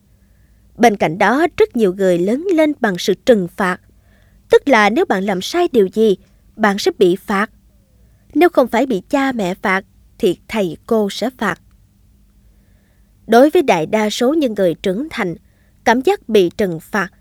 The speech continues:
đã ăn sâu đến nỗi nếu không có ai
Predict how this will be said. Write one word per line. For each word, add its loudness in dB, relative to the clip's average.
đã -4
ăn -2
sâu -2
đến -4
nỗi -2
nếu 2
không -4
có -4
ai 0